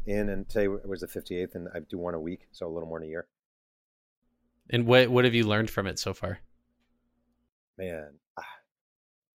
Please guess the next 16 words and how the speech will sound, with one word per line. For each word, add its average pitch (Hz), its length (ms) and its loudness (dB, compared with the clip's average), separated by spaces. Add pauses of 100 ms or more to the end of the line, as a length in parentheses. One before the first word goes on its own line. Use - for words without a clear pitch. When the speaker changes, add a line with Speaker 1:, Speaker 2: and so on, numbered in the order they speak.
(280)
Speaker 1:
you 170 80 4
know, 220 40 12
I've 214 120 10
learned 277 180 10
more. 202 240 8
I, 170 80 0 (160)
these 170 140 2
are 240 80 10
all 269 80 12
writers 156 320 10
who 123 100 4
I've, 101 160 4 (140)
I've 101 180 0 (100)
m-, 160 680 -8
mostly 170 420 6
known 101 540 4